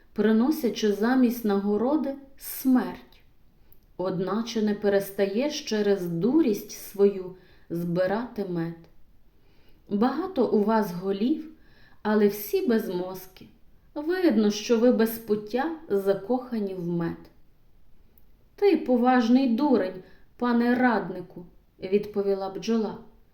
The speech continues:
«Мед любить їсти й ведмідь, а шершень теж не проти того. І ми могли б по-злодійському добувати, як часом наша братія й робить,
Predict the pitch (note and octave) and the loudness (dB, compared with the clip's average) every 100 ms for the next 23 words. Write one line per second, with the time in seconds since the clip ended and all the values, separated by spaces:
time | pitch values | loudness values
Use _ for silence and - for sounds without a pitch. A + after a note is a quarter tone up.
0 | - - _ - - F#3 A3+ E4 A3 G#3+ | -20 -20 _ -16 -6 0 2 2 2 2
1 | A3 G#3 G#3 G3+ A#3 D#4 - C#4 C4 D4+ | 4 2 2 -2 -2 -2 -4 -4 2 4
2 | A#3+ B3 A3+ E3 - - - - - - | 8 8 8 4 -8 -20 -20 -20 -20 -16
3 | - E3+ - - G3+ D4+ F#4+ - G3 F#3 | -10 -8 -8 -4 -2 -2 -4 -8 -8 -10
4 | - - - - G#4+ F4 A#3 G#3 G#3+ - | -18 -20 -20 -8 0 2 4 2 0 0
5 | G#3 G3+ A3 B3+ B3+ A#3+ F#3 - - - | 0 2 0 2 2 2 -2 -4 -14 -20
6 | _ _ - - - - - A3 A3 C#4 | _ _ -20 -20 -20 -10 0 4 8 10
7 | D#4 A#3+ G#3+ A#3 D#4+ D#4 - A3+ G3 G3 | 10 8 6 6 4 2 0 0 4 6
8 | G3 F#3 C4 D#4 - A#3 A3 G3+ F#3 F3 | 6 4 0 -2 -4 0 2 2 0 -2
9 | F3+ F3 A3+ D4+ - G3 - - - - | -4 -4 -4 -4 -6 -10 -10 -20 -20 -12
10 | F#3+ G#3 G#3 - - D4 D#4 - B3+ A#3 | 0 2 2 -4 -2 0 0 2 4 4
11 | B3+ C4+ - B3+ G#3+ B3 G#3 G3 G#3 G3+ | 4 0 -4 -2 0 0 0 -2 -2 2
12 | A#3 C4 B3+ E3 - - | 2 2 2 0 -4 -12